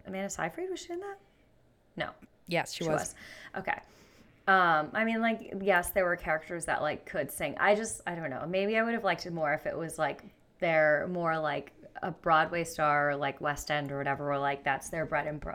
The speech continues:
Speaker 1: butter than just,
Speaker 2: Yeah.
Speaker 1: like, an actor who's like, "Oh, yeah, I have, like, a pretty nice voice."
Speaker 2: I agree.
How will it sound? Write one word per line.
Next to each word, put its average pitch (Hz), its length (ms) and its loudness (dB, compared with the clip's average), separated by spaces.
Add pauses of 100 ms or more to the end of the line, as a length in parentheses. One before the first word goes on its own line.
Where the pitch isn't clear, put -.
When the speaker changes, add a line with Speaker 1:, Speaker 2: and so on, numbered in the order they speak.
Speaker 1:
butter 147 460 -2 (580)
than 151 280 2
just, 170 160 0
Speaker 2:
Yeah. 156 60 4
Speaker 1:
like, 165 140 4
an 170 100 0
actor 151 420 0
who's 160 280 -8
like, 160 300 0
"Oh, 330 140 2
yeah, 370 260 2
I 302 100 6
have, 359 280 -2
like, 359 120 -2
a 311 60 4
pretty 220 320 0
nice 175 320 -4
voice." 151 600 -4 (800)
Speaker 2:
I 165 120 0
agree. 147 380 -2